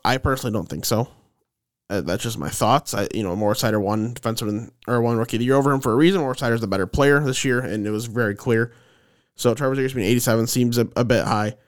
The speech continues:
And then also, is, is this, like, the lowest rated cover athlete that we've seen for a sports game? Like, cover athletes are always, like, ninety-two, ninety-three, ninety-four, and this guy's just chilling at an eighty-seven. That's probably just a boosted eighty-seven.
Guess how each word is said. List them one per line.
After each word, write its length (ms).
And 100
then 100
also, 580
is, 260
is 120
this, 120
like, 100
the 100
lowest 300
rated 220
cover 240
athlete 260
that 220
we've 200
seen 220
for 120
a 60
sports 460
game? 240
Like, 340
cover 200
athletes 260
are 40
always, 200
like, 80
ninety-two, 840
ninety-three, 520
ninety-four, 640
and 340
this 140
guy's 240
just 140
chilling 260
at 80
an 100
eighty-seven. 540
That's 220
probably 360
just 220
a 80
boosted 340
eighty-seven. 560